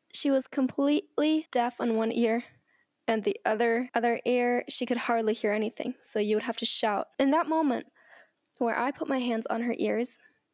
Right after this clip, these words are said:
the Holy Spirit spoke to me again. And he said, "What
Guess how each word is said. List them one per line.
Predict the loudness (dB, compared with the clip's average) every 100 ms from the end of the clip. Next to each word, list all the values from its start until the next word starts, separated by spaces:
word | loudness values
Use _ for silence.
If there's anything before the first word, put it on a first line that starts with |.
| _ _ _ _
the | 0
Holy | 2 2
Spirit | 0 0 0 -4 _
spoke | -8 -2 -2
to | 0
me | -2 -2
again. | -2 -4 -8 _ _ _ _ -20 _ _ _ _ _ _ _ _ -4
And | 0
he | 2
said, | 0 -2 -2 -6 -20 -20 _ _ _ _ _ _ _
"What | 0 2 0